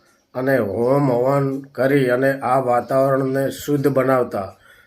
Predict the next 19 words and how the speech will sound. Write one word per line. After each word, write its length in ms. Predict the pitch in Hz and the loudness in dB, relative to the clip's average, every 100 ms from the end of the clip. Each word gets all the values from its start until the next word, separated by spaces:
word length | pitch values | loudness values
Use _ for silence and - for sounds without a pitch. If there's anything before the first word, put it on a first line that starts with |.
| _ | _
જેથી 460 | 104 117 131 151 139 | -6 -2 0 2 2
આ 140 | 139 | 4
જગતના 600 | 113 113 113 131 127 135 | 2 0 0 0 0 -2
કલ્યાણ 400 | 131 123 131 147 | -2 -2 0 2
માટે 340 | 147 139 117 131 | 2 0 -2 -2
એ 320 | 113 - 123 143 | -4 -4 -2 0
વાતાવરણ 840 | 127 120 - 131 135 135 135 135 - _ _ - | 2 -2 0 0 2 2 0 -4 -16 _ _ -8
ઉપયોગી 480 | 120 117 143 135 143 | -6 -2 0 0 -2
થતું. 520 | 117 135 135 107 85 _ - _ _ | 0 -2 -2 -4 -6 _ -20 _ _
અને 440 | 123 135 147 139 117 | -4 0 2 2 -2
હોમ 400 | 101 117 143 131 | -4 0 2 2
હવન 300 | 113 135 135 | 2 0 -2
કરવાથી 640 | 135 127 135 139 139 123 | -2 0 2 0 0 -2
વધુમાં 540 | 104 107 110 135 139 131 | -2 -2 -2 0 2 0
વધુ 280 | 110 131 135 135 | -2 -2 -4 -4
ઓક્સિજન 600 | 127 127 123 139 127 139 | -6 -6 -4 -6 -2 -2
ઉત્પન્ન 440 | 123 117 127 135 | -2 -6 -6 -6
થાય 240 | 135 139 147 | -2 0 0
છે 340 | 143 104 90 | -2 -8 -10